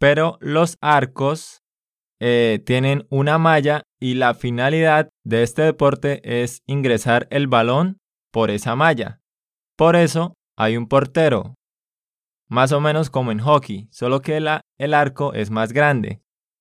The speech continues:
Entonces, de los once jugadores, uno es el portero y los otros diez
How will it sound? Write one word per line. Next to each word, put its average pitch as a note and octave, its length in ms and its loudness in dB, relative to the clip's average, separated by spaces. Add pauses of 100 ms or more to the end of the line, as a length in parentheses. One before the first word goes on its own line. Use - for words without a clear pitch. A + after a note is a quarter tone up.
(160)
Entonces, A#2+ 680 -2 (360)
de A#2+ 120 2
los A#2 220 0
once D#3 320 4
jugadores, D#3 720 2 (240)
uno C#3 240 0
es C#3+ 140 -2
el C3+ 160 2
portero D3+ 560 2 (500)
y C3+ 120 -2
los E3 200 2
otros E3 320 2
diez D3 380 0